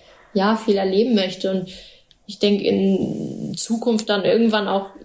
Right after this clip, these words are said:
wirklich mal gerne ins Ausland würde. Ob's das, ähm, in ein paar Jahren ist oder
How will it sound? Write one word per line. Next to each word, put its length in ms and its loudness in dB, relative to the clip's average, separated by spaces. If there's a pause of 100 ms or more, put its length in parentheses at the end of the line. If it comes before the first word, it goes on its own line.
(160)
wirklich 300 0
mal 400 2
gerne 320 0
ins 140 -4
Ausland 540 0
würde. 280 2
Ob's 240 2
das, 560 -2
ähm, 640 -2 (240)
in 160 0
ein 60 -4
paar 180 0
Jahren 300 2
ist 180 0
oder 320 0